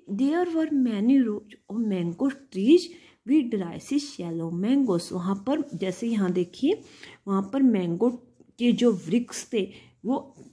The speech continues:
पंक्तियों में बहुत सारे थे, जिस पे स्वादिष्ट येलो पीले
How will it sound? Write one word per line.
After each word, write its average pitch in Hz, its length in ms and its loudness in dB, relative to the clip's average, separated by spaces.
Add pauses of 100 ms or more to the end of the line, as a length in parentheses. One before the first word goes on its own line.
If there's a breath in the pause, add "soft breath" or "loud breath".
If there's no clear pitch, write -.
(320)
पंक्तियों 233 500 2
में 240 300 0
बहुत 214 260 2
सारे 185 500 -4
थे, 269 80 2
जिस 233 260 -6
पे 277 160 -2
स्वादिष्ट 214 880 -2 (520 soft breath)
येलो 175 640 2
पीले 220 520 -2